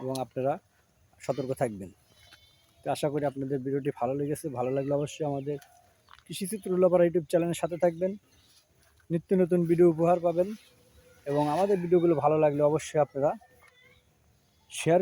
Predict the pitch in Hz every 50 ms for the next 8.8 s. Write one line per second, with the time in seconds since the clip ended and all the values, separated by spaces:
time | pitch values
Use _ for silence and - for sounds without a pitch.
0 | 180 190 190 180 160 165 180 202 220 247 226 165 - 151 151 151 151 139 - -
1 | 160 196 220 214 208 180 160 170 160 147 - - 139 127 135 - - 139 131 120
2 | 117 117 110 95 95 - _ _ _ _ _ _ _ - - - _ _ _ _
3 | _ _ _ _ _ _ _ _ _ _ _ _ _ _ _ _ _ _ _ _
4 | _ _ _ - 151 147 131 127 147 160 151 160 160 170 170 - - 160 - -
5 | 160 175 180 180 214 240 247 220 - _ - 151 151 156 160 151 147 143 139 143
6 | 147 143 139 120 - - 139 139 139 135 131 - - 143 143 147 156 156 151 196
7 | 269 - _ _ _ _ _ _ _ _ _ - 127 139 135 147 147 143 135 -
8 | 143 139 135 131 127 123 - 123 117 123 117 120 113 101 -